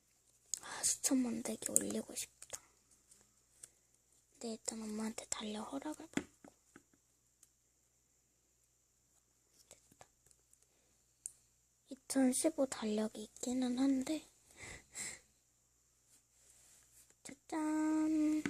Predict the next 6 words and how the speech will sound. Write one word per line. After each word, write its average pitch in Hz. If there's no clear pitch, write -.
좋은 262
향기가 214
솔솔. 254
자, 240
지금 220
아이스바. 247